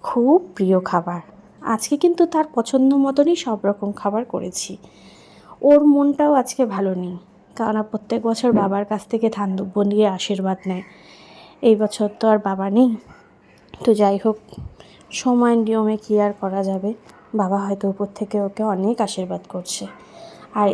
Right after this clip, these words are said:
এই যে মটনের ঝোল কিন্তু আলু দিয়ে তৈরি হয়ে গেল। তারপরে আর কি কি আইটেম করলাম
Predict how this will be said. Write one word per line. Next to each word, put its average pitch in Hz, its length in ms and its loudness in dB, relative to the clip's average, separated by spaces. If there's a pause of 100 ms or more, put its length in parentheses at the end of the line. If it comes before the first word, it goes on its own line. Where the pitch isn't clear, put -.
(120)
এই 220 100 4
যে 277 160 0 (1040)
মটনের 208 480 2 (100)
ঝোল 208 200 2 (100)
কিন্তু 311 300 6 (500)
আলু 208 340 2
দিয়ে 214 160 4 (120)
তৈরি 196 300 4
হয়ে 190 280 0
গেল। - 200 -6 (720)
তারপরে 254 420 4 (120)
আর 285 160 4
কি 277 140 2
কি - 140 -2
আইটেম 294 340 2
করলাম 311 320 2